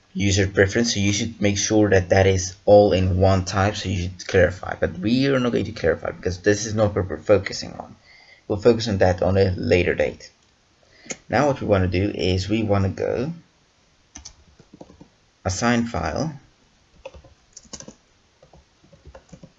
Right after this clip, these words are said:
and then T file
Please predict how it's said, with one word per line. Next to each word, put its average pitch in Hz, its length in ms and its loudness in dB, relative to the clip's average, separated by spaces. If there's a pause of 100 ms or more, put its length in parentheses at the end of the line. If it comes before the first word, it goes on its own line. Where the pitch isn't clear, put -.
(1300)
and 95 100 0
then 87 140 2
T 131 280 -4
file 107 580 -2